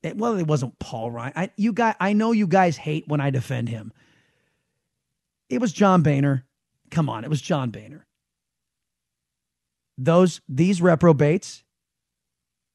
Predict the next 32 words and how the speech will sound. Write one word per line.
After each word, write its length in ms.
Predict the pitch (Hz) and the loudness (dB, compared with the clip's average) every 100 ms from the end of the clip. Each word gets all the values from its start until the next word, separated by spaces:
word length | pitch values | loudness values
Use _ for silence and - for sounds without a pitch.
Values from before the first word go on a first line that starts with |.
| _ _ - | _ _ -14
they, 300 | 135 190 226 | -2 2 2
they 380 | 170 135 185 262 | 2 2 4 6
know 340 | 247 180 170 | 6 6 6
there 140 | 190 170 | 6 6
was 120 | 143 | 6
no 160 | 165 | 6
funding 440 | 147 - 147 135 139 | 4 4 0 2 -2
for 180 | 160 143 | 0 0
the, 220 | 131 117 _ | -2 -8 _
for 120 | - 156 | -6 -4
the 60 | |
Secure 380 | 139 143 160 139 | -4 -4 -2 -2
Fence 320 | - 131 127 | -2 -6 -4
Act. 320 | 143 170 - _ _ - - _ - 139 - | -4 -4 -6 _ _ -20 -20 _ -14 -12 0
Every 320 | 220 214 262 | 2 4 4
Democrat 640 | 180 240 285 - 233 196 | 6 6 6 4 6 6
knows 260 | 180 185 170 | 6 6 6
there's 160 | 165 147 | 4 4
no 140 | 160 | 4
funding. 480 | - 156 147 196 214 | 4 2 2 2 0
Every 220 | 240 285 | 0 0
Republican 560 | 262 285 370 349 339 294 | 2 4 4 4 2 4
knows 240 | 247 196 | 4 4
there's 160 | 190 180 | 4 4
no 120 | 175 | 4
funding. 440 | - 170 139 107 - - - - | 4 2 2 -4 -16 -20 -20 2
Who's 260 | 262 311 214 | 6 6 6
making 320 | 285 285 262 | 4 6 4
a 60 | 220 | 6
deal 260 | 285 277 | 6 6
about 280 | 220 170 147 | 6 6 4
that? 200 | 143 113 | 0 -4